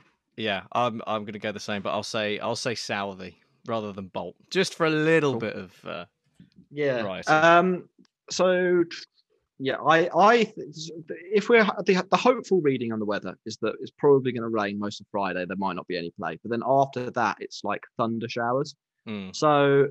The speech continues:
Speaker 2: assuming those thunder showers don't last too long, there might actually be quite a lot of play in this match. I think that I'm gonna go with both of you two,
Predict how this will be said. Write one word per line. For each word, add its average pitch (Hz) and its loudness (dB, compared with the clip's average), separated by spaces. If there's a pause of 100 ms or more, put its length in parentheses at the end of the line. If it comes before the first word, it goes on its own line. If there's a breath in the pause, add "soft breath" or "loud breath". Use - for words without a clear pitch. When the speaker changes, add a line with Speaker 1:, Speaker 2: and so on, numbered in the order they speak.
Speaker 2:
assuming 143 -2 (440)
those 131 0
thunder 123 -4
showers 113 -6
don't 110 -4
last 107 -2
too 117 -6
long, 113 0
there 117 -4
might 170 2
actually 117 -4
be 107 -10
quite 101 -2
a 82 -4
lot 87 -6
of - -20
play 87 -4 (460)
in 95 -6 (320)
this 92 -4 (260)
match. 113 0 (420)
I 190 8 (720)
think 123 2 (640)
that 113 0 (460)
I'm 120 -2
gonna 107 -4
go 104 -2
with 95 -8
both 101 -4
of 98 -16
you 101 -6
two, 92 -10